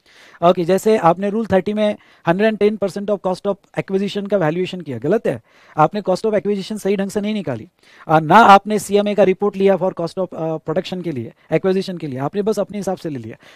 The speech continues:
मतलब आपने फैक्ट्स कंसीडर नहीं किए। तो क्या होता है, generally कोर्ट में जब ऐसे डिस्कशन होता है तो कोर्ट केस को वापस भेजते हैं, फ्रेश एडजुडिकेशन, हम केस वापस कर रहे हैं कि फ्रेश एडजुडिकेशन करो, वापस से करो एडजुडिकेशन। इस फैक्ट डायरेक्शन देती है कि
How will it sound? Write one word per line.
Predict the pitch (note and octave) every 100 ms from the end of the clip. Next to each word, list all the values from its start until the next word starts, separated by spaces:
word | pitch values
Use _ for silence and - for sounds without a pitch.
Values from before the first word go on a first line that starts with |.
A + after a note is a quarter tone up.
| -
मतलब | E3 B3
आपने | G#3+ F#3+ G#3+
फैक्ट्स | F#3+ F#3
कंसीडर | - E3 F3+ F3
नहीं | D#3+
किए। | C#3 C3+ - _ - - _
तो | C#4+
क्या | D4 - B3+
होता | C#4 A#3 F3
है, | G3+ -
generally | D#3+ G3+ A#3 A#3+
कोर्ट | - A#3 A3+
में |
जब | A#3+ A3+
ऐसे | G3 A3+
डिस्कशन | G3+ - G3+
होता | F#3+ E3+
है | G#3
तो | A3+
कोर्ट | G3+ A#3+ B3 -
केस | G#3 -
को | A#3
वापस | F#3 G#3+
भेजते | E3 D#3 D3+
हैं, | A#2+
फ्रेश | B2+ A3 B3
एडजुडिकेशन, | - E3 D3+ - A#2 - _ _ F3+
हम | G3+
केस | A3+ G3
वापस | F#3 A#3
कर | - G#3
रहे | A3+
हैं |
कि | A#3
फ्रेश | G3 G#3+ F#3+
एडजुडिकेशन | F3 F3+ E3 D#3+
करो, | C#3 C3
वापस | G#3+ C#4 -
से | A3
करो | F#3+
एडजुडिकेशन। | D#3 C3 A#2 C3+ C3+ - _ -
इस | A#3 -
फैक्ट | - G3 G#3+
डायरेक्शन | E3+ G3 C#4 - B3
देती | F#3 D3
है |
कि | C#3 D#3